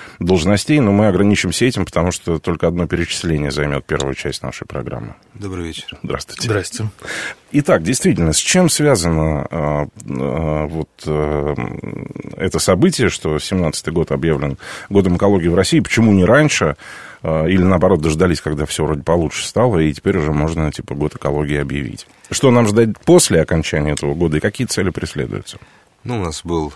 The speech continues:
Speaker 2: э, год литературы, как вы правильно сказали, год кино, сейчас год экологии. Это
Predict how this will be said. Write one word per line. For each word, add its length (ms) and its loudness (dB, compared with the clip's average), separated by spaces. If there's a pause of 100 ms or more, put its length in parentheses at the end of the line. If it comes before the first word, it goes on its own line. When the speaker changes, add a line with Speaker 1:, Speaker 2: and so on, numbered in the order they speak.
(140)
Speaker 2:
э, 240 -12 (440)
год 220 -6
литературы, 500 -6
как 180 -20
вы 80 -10
правильно 320 -8
сказали, 300 -8
год 240 -8
кино, 460 -8 (360)
сейчас 300 -12
год 240 -8
экологии. 640 -6 (400)
Это 580 -4